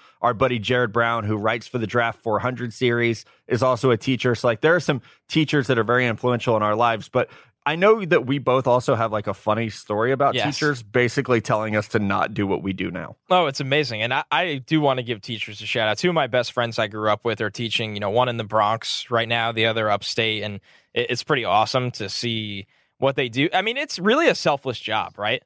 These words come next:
Speaker 2: Like, it, it's
Speaker 1: Yeah.
Speaker 2: insane because they don't, obviously, they're not, it's not the most lucrative business, but I feel like they do it for what they get out of, you know, obviously giving back in the classroom, but also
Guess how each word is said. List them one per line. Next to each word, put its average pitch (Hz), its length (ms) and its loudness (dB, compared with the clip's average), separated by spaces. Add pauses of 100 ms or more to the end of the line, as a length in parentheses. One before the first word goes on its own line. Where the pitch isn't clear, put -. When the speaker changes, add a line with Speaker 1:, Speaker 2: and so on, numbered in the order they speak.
Speaker 2:
Like, 139 160 0
it, 180 120 -4
it's 151 160 -2
Speaker 1:
Yeah. 123 120 2
Speaker 2:
insane 147 340 -2
because 120 320 -2
they 131 120 0
don't, 151 260 0 (320)
obviously, 139 480 0
they're 131 120 0
not, 147 100 -2
it's 135 100 -6
not 160 80 2
the 151 60 -4
most 143 220 -2
lucrative 131 460 0
business, 117 380 -4
but 123 120 -2
I 113 60 0
feel 156 140 2
like 143 120 2
they 120 120 0
do 120 240 2
it 117 220 2
for 110 360 0
what 113 180 0
they 113 120 2
get 110 180 -2
out 104 180 0
of, 98 160 -8 (120)
you 113 100 -6
know, 104 140 0
obviously 107 380 -2
giving 104 280 -6
back 110 320 -2
in 104 80 -6
the 101 60 -8
classroom, 113 460 -2
but 110 120 0
also 123 400 2